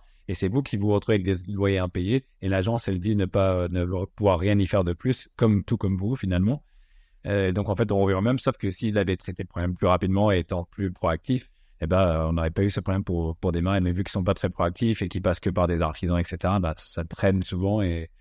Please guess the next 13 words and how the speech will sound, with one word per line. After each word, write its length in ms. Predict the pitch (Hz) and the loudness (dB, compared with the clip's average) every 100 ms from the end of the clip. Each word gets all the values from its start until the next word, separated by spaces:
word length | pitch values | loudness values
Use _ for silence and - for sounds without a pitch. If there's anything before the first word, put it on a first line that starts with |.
| _ - _ - | _ -20 _ -6
et 60 | |
souvent, 280 | 90 101 104 | -2 0 0
c'est 140 | 98 | 2
là, 160 | 92 107 | 2 4
moi, 100 | 95 | 2
j'ai 100 | 87 | 0
l'impression 260 | 87 - 98 | -4 -4 -2
que 60 | |
la, 260 | 78 78 78 _ - _ - _ _ _ _ - | 0 -2 -6 _ -20 _ -20 _ _ _ _ -6
la 320 | 80 80 85 | -2 0 2
relation 480 | 82 95 90 - 110 | 4 4 2 0 -2
se 140 | - | 0
dégrade. 640 | 87 87 90 87 92 87 | 0 2 4 4 2 0